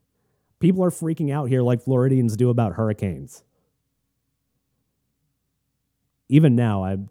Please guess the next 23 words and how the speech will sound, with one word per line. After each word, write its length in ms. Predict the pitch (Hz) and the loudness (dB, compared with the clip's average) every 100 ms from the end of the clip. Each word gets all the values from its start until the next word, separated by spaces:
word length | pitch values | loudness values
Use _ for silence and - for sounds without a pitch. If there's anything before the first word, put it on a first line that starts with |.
| _ - | _ -20
I 120 | - 95 | -14 -14
fully 340 | - 113 98 | -10 -8 -6
don't 220 | 85 76 | -6 -10
have 180 | 65 - | -12 -12
cold 260 | - 64 69 | -12 -12 -12
blood. 340 | 69 64 - _ | -14 -16 -20 _
<laughs> 140 | _ - - - - - - _ _ - - - - - - 330 - 453 - 440 - - - - - | _ -14 -14 -14 -20 -20 -20 _ _ -20 -20 -20 -20 -12 -4 -4 -4 -10 -6 -10 -10 -20 -20 -20 -12
All 80 | - | -4
right, 120 | 107 | -2
I'll, 180 | 113 131 | -2 0
I'll 100 | 143 | 2
get 140 | 170 156 | 2 0
to 100 | 127 | -2
some 160 | 113 | -2
of 60 | 95 | -4
that 140 | 87 | -6
next 220 | 82 80 | -8 -10
time. 280 | - 76 80 | -10 -8 -8
I'll 120 | 87 113 | -2 -2
record 500 | 107 - 101 92 87 | 0 -2 -2 -2 -4
number, 340 | 92 87 78 - | -6 -6 -8 -6
number 280 | 107 92 85 | -4 -4 -4
nine 480 | 80 78 73 71 | -8 -8 -10 -14